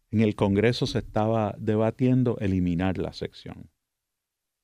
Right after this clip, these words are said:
Y en el mil novecientos ochenta y cinco fue el primer susto grande. Y yo recuerdo, yo acababa de llegar a, a la cosa económica aquí,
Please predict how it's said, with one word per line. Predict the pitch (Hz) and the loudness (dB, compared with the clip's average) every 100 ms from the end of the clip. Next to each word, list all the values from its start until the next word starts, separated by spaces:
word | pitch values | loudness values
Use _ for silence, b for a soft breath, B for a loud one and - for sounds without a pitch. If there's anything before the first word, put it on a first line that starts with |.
| _ _ _ _ _ | _ _ _ _ _
Y | 120 | 2
en | 101 | 4
el | 101 | 4
mil | 117 | 6
novecientos | 151 143 156 156 156 | 6 4 2 4 2
ochenta | 139 - 123 - 117 | 2 2 0 2 -2
y | |
cinco | - 175 160 131 113 | 0 2 2 2 0
fue | 101 - 110 | 0 0 0
el | 110 | 0
primer | 101 95 110 120 | 0 2 2 2
susto | - 135 127 - 107 | 0 0 0 0 0
grande. | 90 87 82 71 82 _ _ _ _ _ _ _ _ _ _ _ _ _ - | 2 2 0 -4 -10 _ _ _ _ _ _ _ _ _ _ _ _ _ -6
Y | 98 | -2
yo | 92 | 0
recuerdo, | 107 165 185 123 | 2 2 2 2
yo | 90 | 0
acababa | 90 - 101 101 104 | -2 0 2 2 2
de | 101 | 2
llegar | 120 135 110 120 113 - _ | 2 2 0 -2 -6 -10 _
a, | 110 - 95 110 98 - - - | -10 -10 -12 -18 -20 -20 -20 -20
a | 101 82 87 95 | -14 -12 -12 -12
la | 87 82 | -10 -6
cosa | - 98 98 | -4 -4 -6
económica | 92 95 95 101 95 | -2 -2 0 -2 -4
aquí, | 135 - 117 | -4 -2 -4